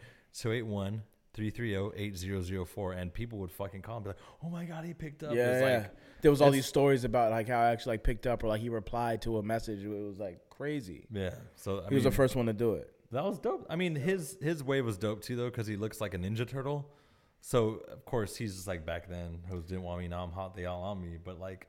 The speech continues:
Speaker 1: that
Speaker 2: It's
Speaker 1: wave
Speaker 2: true.
Speaker 1: as well, and I think they kinda, maybe not glorified, but they brought a new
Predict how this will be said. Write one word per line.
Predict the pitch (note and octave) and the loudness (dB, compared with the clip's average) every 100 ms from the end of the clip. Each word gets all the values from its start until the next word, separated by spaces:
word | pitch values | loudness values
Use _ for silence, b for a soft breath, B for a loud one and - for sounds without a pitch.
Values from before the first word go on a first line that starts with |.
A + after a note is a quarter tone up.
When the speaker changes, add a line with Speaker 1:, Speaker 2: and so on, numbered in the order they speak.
| G2 | -10
Speaker 1:
that | F#2 G2 G#2 B2+ | -2 -2 -2 -6
Speaker 2:
It's | G2 | -6
Speaker 1:
wave | G2 F#2+ | -4 -4
Speaker 2:
true. | F#2 | -6
Speaker 1:
as | F2 | -8
well, | F#2+ F#2+ F2+ D2+ | -4 -2 -4 -6
and | F#2+ F#2 F#2 | -8 -8 -6
I | F#2+ | -6
think | F#2 G2+ F2+ | -6 -8 -8
they | F#2+ | -8
kinda, | G2+ F#2+ F2+ F2 b b b - | -8 -8 -6 -8 b b b -12
maybe | A#2+ | -6
not | B2+ F#2 | -6 -4
glorified, | F2+ G2+ G#2+ G2+ | -4 -4 -2 -4
but | F2+ | -4
they | F2+ | -8
brought | F2 F2 | -4 -4
a | E2+ | -4
new | E2+ F2 F2+ F2 E2+ | -6 -4 -4 -6 -8